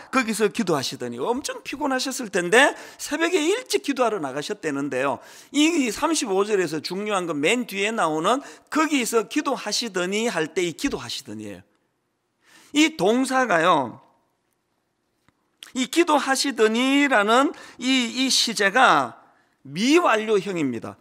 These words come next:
모든 미완료형이 그런 뜻을 갖고 있는 건 아니지만 오늘 본문에서는 이 미완료형이 뭘 의미하느냐?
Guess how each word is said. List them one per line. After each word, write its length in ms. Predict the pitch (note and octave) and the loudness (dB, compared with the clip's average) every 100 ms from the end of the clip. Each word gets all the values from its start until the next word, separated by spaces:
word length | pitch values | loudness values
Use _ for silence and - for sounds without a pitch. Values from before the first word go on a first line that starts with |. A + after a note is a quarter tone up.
| _ - | _ -4
모든 500 | C#3+ A3+ D4+ F4 C4+ | 2 4 4 2 2
미완료형이 880 | B3+ B3 A3+ A#3 A3+ A#3+ F#3+ G#3 G3 | 2 4 4 2 -4 -4 -4 -4 -4
그런 240 | B3 A#3 | -4 -4
뜻을 240 | A3+ F3+ F3+ | -4 -6 -4
갖고 260 | G3+ - | -6 -4
있는 180 | D#3 F#3+ | -6 -4
건 160 | G#3+ D#3+ | -4 -2
아니지만 600 | C#3+ A3+ F#3 F#3+ C4 - | -4 -6 -2 0 0 0
오늘 240 | D#4 E4 B3+ | -2 0 -2
본문에서는 840 | A3+ C4 D4 C#4 G3+ F#3+ A3 D#3 - - | -2 0 2 2 2 2 2 2 -2 -2
이 120 | C4+ | 0
미완료형이 840 | A3 A#3 C#4 A3+ A3+ B3 A3 F#3+ | 2 2 4 4 2 0 2 2
뭘 260 | D3+ D#3 G#3 | 2 4 6
의미하느냐? 680 | G#3 A#3+ C4+ G3 D#3 E3 | 6 6 4 4 2 2